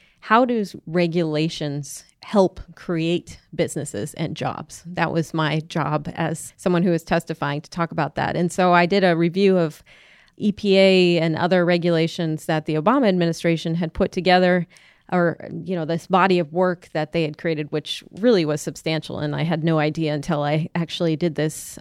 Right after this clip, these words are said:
testifying and, and research to know how much they had done. But the, the point is that there were examples of companies at Greentown Labs I could point to that existed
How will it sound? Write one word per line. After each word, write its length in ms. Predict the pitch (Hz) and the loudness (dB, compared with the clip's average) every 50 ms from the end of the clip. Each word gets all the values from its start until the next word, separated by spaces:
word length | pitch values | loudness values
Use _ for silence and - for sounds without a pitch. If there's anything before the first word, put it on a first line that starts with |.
| _ _ _ | _ _ _
testifying 720 | - 220 202 - - 185 - 185 175 175 170 170 170 170 | 0 2 2 2 0 0 2 2 4 4 4 2 2 0
and, 240 | 160 156 170 175 - | 0 -2 -2 -4 -2
and 180 | - 175 175 175 | -2 -2 0 4
research 540 | 240 294 285 - - 202 185 175 - - - - _ _ _ | 4 4 4 4 2 2 2 2 0 -6 -14 -16 _ _ _
to 100 | - 190 | -2 0
know 200 | 185 190 190 180 | 2 4 4 2
how 200 | 175 190 220 247 | 2 2 2 4
much 240 | 175 196 - - - | 4 2 0 -2 -4
they 100 | 156 170 | -2 -2
had 100 | 170 147 | 0 0
done. 280 | 165 143 143 156 175 | -2 -2 -2 -2 2
But 280 | 170 233 233 208 - _ _ | 4 4 4 4 2 _ _
the, 380 | - 127 123 113 143 208 202 - - | -18 -16 -16 -4 2 2 2 2 0
the 140 | - 214 208 | -6 -6 -6
point 280 | - - 294 294 285 254 | 0 2 4 4 6 6
is 240 | 214 202 190 175 | 6 6 4 2
that 280 | - - 196 180 175 - - | 0 0 0 0 0 -4 -6
there 560 | 170 170 208 208 208 208 208 208 208 202 - - _ _ | 2 2 4 4 6 4 4 4 2 2 0 -6 _ _
were 460 | - 180 190 196 202 202 196 202 196 - | -8 -4 0 2 2 4 4 2 0 0
examples 800 | 196 175 - - 233 247 262 - - 220 202 185 185 175 170 - - _ _ | -4 -8 -2 2 4 4 4 2 2 0 0 0 0 -2 -4 -10 -18 _ _
of 200 | - 233 240 233 | -2 -2 -2 0
companies 580 | - 254 240 220 - 214 185 175 170 165 - - - | -2 -4 -2 -2 0 0 2 2 0 0 -2 -2 -2
at 180 | 214 226 240 202 | 0 0 0 0
Greentown 460 | - 220 214 208 - - 196 185 175 | 0 0 0 0 -2 -2 -2 0 2
Labs 260 | 175 175 170 170 - | 2 2 2 0 0
I 100 | - 175 | -4 -4
could 160 | 170 165 160 | -4 -4 -8
point 300 | - - 208 196 180 - - | -4 -2 0 0 0 -2 -4
to 300 | - 180 160 156 151 170 - | -4 -2 0 0 -2 0 2
that 200 | - 185 202 214 | 2 2 4 4
existed 720 | 208 180 175 190 240 262 - - 180 - 143 151 165 | 2 2 4 4 4 4 4 0 0 0 0 -2 -6